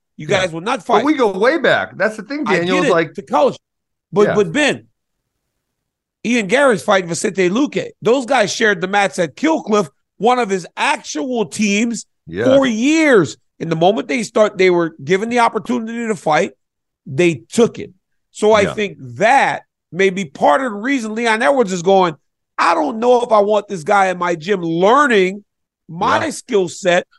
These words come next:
Speaker 1: learning what we do as a team, knowing
Speaker 2: Yes.
Speaker 1: that if he finds himself in a position that he gets an opportunity to fight for the belt, Ian Gary's not gonna say no." And guess what? I can't blame him
Speaker 2: Yeah.
Speaker 1: because he does not have those ties to that team.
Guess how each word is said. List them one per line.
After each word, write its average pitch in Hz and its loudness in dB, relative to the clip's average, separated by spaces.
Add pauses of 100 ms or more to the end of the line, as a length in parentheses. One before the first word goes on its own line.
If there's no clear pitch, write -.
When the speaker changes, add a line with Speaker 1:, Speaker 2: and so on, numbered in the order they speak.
(260)
Speaker 1:
learning 254 2
what 202 0
we 220 -4
do 220 0
as 180 4
a 160 -8
team, 262 -2
knowing 226 2
Speaker 2:
Yes. 202 -14 (240)
Speaker 1:
that 208 -4
if 202 0
he 247 -2 (160)
finds 302 0
himself 220 -2
in 202 -4
a 196 0
position 190 0 (260)
that 202 0
he 208 -2
gets 208 -2
an 185 -12
opportunity 202 0
to 175 -10
fight 190 0
for 190 -6
the 170 -4
belt, 233 0 (360)
Ian 240 -2 (100)
Gary's 233 2
not 214 0
gonna 196 -4
say 202 -2
no." 247 2
And 196 -4
guess 214 0
what? 202 -2
I 190 0
can't 185 -8
blame 190 0
him 135 -2 (500)
Speaker 2:
Yeah. 107 0
Speaker 1:
because 180 0
he 214 -4
does 202 -8
not 190 0
have 226 -2
those 208 0
ties 160 -2
to 165 -10
that 131 -6
team. 110 -14